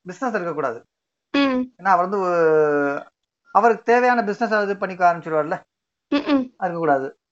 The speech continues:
Speaker 1: அதிகாரங்கள் மற்றும் பணிகள். ம். அங்கே
Speaker 2: ம்.
Speaker 1: வந்துட்டு எப்படி ஜனாதிபதி வந்துட்டு குடியரசுத் தலைவர் வந்து எப்படி நா-, நாடாளுமன்றத்தை இது பண்ணாரோ அந்த மாதிரி
Speaker 2: ம். ம்.
Speaker 1: ஆளுநர் மாநில நிர்வாகத்தின் தலைவராக செயல்படுவது மட்டுமல்லாமல்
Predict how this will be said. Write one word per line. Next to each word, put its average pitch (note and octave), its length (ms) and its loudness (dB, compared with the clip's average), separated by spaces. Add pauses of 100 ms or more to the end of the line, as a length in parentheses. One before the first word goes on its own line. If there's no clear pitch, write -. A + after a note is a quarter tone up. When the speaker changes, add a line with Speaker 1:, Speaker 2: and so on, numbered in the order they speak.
(260)
Speaker 1:
அதிகாரங்கள் A#3+ 440 2
மற்றும் G#3 240 -10
பணிகள். F#3+ 400 -10 (880)
ம். G#3+ 220 -10 (640)
அங்கே C#4+ 280 4
Speaker 2:
ம். A#3 40 4
Speaker 1:
வந்துட்டு A#3 220 -2
எப்படி A#3 280 0
ஜனாதிபதி G#3 440 0
வந்துட்டு G3+ 280 -4 (680)
குடியரசுத் G3+ 240 -6
தலைவர் F#3 260 -6
வந்து G3+ 160 -6
எப்படி G3 240 -6 (280)
நா-, D#3+ 340 -2
நாடாளுமன்றத்தை E3+ 600 -2
இது D#3 220 -4
பண்ணாரோ C#3+ 440 -2 (100)
அந்த G3 220 0
மாதிரி G3+ 580 0 (360)
Speaker 2:
ம். E4+ 100 -2
ம். C4 300 -2
Speaker 1:
ஆளுநர் G#3 560 2
மாநில G3 240 -2
நிர்வாகத்தின் F#3+ 320 -6
தலைவராக F3+ 400 0
செயல்படுவது E3+ 480 -6
மட்டுமல்லாமல் D3+ 880 -6